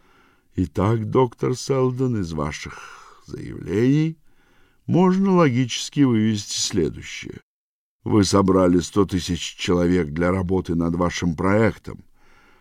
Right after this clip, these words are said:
Однако этого недостаточно для того, чтобы изменить ход истории Трентера на протяжении пятисот лет. Другими словами, они не могут предотвратить упадка,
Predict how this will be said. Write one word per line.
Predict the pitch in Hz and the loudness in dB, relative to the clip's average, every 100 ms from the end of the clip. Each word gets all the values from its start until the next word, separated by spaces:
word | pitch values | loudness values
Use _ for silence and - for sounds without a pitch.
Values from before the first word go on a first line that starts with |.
| - | -4
Однако | 90 71 65 69 - 104 139 - _ _ _ | -4 -4 -6 -6 -4 -2 -2 -4 _ _ _
этого | - 147 92 90 | 0 2 2 0
недостаточно | 87 90 90 80 - 69 71 107 - 143 156 | 2 2 0 -2 -6 -8 -6 -8 -8 -6 -4
для | 127 82 | -2 -4
того, | 76 82 | -2 -4
чтобы | 80 98 92 101 | -4 -2 2 2
изменить | 92 87 110 139 127 - | 2 0 2 2 0 -2
ход | 85 78 | -6 -4
истории | 85 - - 104 95 95 | -6 -6 -2 2 4 4
Трентера | 80 82 78 82 95 101 120 - - - | 2 -4 -4 -4 -2 0 -2 -4 -20 -4
на | 98 110 | 0 2
протяжении | 98 85 85 73 76 82 101 | 0 0 -2 -4 -4 -2 0
пятисот | 107 127 117 135 - 76 120 | 0 -2 -4 -4 -2 -4 -2
лет. | 196 143 - - _ _ _ _ _ _ _ | 0 0 -2 -20 _ _ _ _ _ _ _
Другими | - 85 69 71 78 | -6 -6 -4 -6 -6
словами, | 85 - 104 117 131 147 151 - _ _ _ _ | -6 -4 0 0 2 0 -2 -8 _ _ _ _
они | 170 180 196 | 2 4 6
не | 196 208 | 4 4
могут | 208 170 87 80 - | 4 4 2 -2 -8
предотвратить | - 92 90 90 - 85 82 90 76 | -6 -2 2 0 0 -2 -2 -4 -6
упадка, | 78 76 95 113 - 143 143 | -6 -2 -2 0 0 0 -2